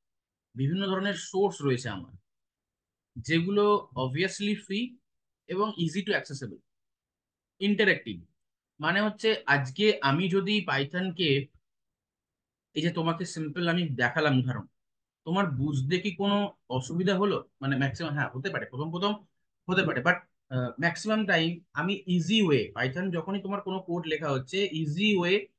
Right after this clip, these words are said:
তুমি জিনিসটাকে বুঝতে পারছো, ইজি ওয়েতে তুমি রিলেট করতে পারছো, আচ্ছা এটার পর এটা, আচ্ছা এই কারণে হলো। So that is called interactive। পোর্টেবল, পোর্টেবল মানে হচ্ছে আজকে তুমি ল্যাপটপেও পাইথন চালাতে পারো,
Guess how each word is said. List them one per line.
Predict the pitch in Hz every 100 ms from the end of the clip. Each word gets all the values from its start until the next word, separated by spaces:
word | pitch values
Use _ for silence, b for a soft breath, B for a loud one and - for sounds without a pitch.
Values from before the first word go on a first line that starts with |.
| _ _ -
তুমি | 160 160
জিনিসটাকে | 160 156 170 202
বুঝতে | 151 143 131
পারছো, | 113 104 - _ _ _ _ _ _ _
ইজি | 165 156 214
ওয়েতে | 196 185 190
তুমি | 185
রিলেট | 165 147 160 175
করতে | 175 170 170
পারছো, | 156 175
আচ্ছা | 143 - 120
এটার | 127 170
পর | 180
এটা, | 160 180
আচ্ছা | 147 160
এই | 151
কারণে | 156 160 147
হলো। | 104 90 - _ _ _ _ _ _
So | -
that | 147 170 240
is | 196 -
called | 202 196 196 160
interactive। | 160 156 143 - 135 - - _ _ _ _ _
পোর্টেবল, | 233 226 208 151 104 - - _ _ _ _
পোর্টেবল | 190 208 214 220
মানে | 214 202
হচ্ছে | 202 208 - 220 214 220 -
আজকে | 143 143 - 196
তুমি | 202 196 196 202 196 - _ _ _ 110
ল্যাপটপেও | 117 123 - 160 170 180
পাইথন | 165 160 170
চালাতে | 160 160 160
পারো, | 160 190 -